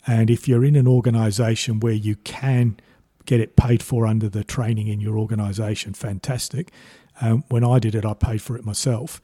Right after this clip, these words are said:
Um, and I've loved every minute of doing that course, but it does give you a good solid grounding. So getting onto the Cemetery Trust, I, everything I'd learned, everything I'd been on the past boards all came to a head,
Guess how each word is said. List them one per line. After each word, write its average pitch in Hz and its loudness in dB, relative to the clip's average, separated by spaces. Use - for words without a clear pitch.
Um, 110 0
and 120 0
I've 113 0
loved 113 0
every 104 -4
minute 110 0
of 101 -4
doing 98 -4
that - -12
course, 123 -4
but - -2
it 131 0
does 135 2
give 120 2
you 113 2
a 101 -2
good 113 0
solid 107 -2
grounding. 110 -2
So 113 -4
getting 139 4
onto 123 4
the 107 0
Cemetery 131 -2
Trust, - -6
I, 113 -4
everything 127 0
I'd 107 -2
learned, 120 2
everything 123 0
I'd 104 -4
been 113 -2
on 107 0
the 104 -4
past 110 0
boards 101 -8
all 120 -2
came 107 -4
to 110 -8
a 104 -8
head, 120 -4